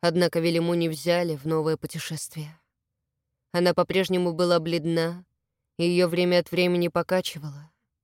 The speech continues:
Доминик уговорил ее лечь спать в Элистранде, на ее старой кровати с изголовьем без надписи.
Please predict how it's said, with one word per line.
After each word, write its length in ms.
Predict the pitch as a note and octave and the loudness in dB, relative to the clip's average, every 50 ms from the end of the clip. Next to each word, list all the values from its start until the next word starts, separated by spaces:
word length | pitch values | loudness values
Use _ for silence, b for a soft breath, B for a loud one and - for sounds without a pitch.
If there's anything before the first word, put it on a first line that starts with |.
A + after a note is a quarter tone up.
| _ _ _ _ _ _ _ _ _ _ _ _ _ _ _ _ _ _ _ _ | _ _ _ _ _ _ _ _ _ _ _ _ _ _ _ _ _ _ _ _
Доминик 460 | - D#3 F3+ F3+ G3+ G#3+ A#3 B3+ - A3+ | -2 0 0 2 4 4 2 2 2 0
уговорил 480 | A3 G#3 G#3+ G3+ G#3 G#3 G#3 G#3 G#3 | 2 2 4 4 4 2 2 2 2
ее 260 | G3+ G3+ G3+ F#3+ F#3+ | 2 0 2 2 0
лечь 280 | F#3+ F#3+ F#3+ F#3+ - - | 2 2 2 0 0 -4
спать 320 | - - - F#3 F3 - | -8 0 0 0 0 2
в 60 | E3+ F3+ | 0 0
Элистранде, 840 | E3+ E3+ D#3 - - - - D#3 D3 C#3 C3+ C3 B2 - B2 A#2 A2+ _ _ _ _ _ _ _ _ _ _ _ _ _ _ _ _ - | 0 0 -2 -6 -10 -8 -8 -6 -6 -6 -8 -10 -12 -14 -16 -18 -18 _ _ _ _ _ _ _ _ _ _ _ _ _ _ _ _ -4
на 80 | F3+ | 0
ее 220 | F#3 G3 G#3 A#3 A3+ | 0 4 4 2 2
старой 380 | - - - A3+ A3 A3 A3 | 0 0 0 2 4 4 2
кровати 540 | - - G3+ G3+ G3 G#3 A3 G#3+ - - - | 2 0 0 0 0 0 -2 -4 -6 -10 -12
с 140 | F3 - - | -10 -6 -6
изголовьем 640 | G3 F#3+ F#3 G3+ G3 G3 G#3+ G#3+ F#3+ G3+ G3 F#3 F#3+ | -6 0 2 2 4 4 2 0 0 -2 -4 -2 -2
без 160 | F#3+ F#3+ - | -4 -4 -2
надписи. 800 | - F#3+ G3 G3 F#3+ - _ - C#3 - - - - - A#2 - | -2 -2 -2 -2 -4 -8 _ -18 -18 -16 -16 -18 -18 -20 -20 -20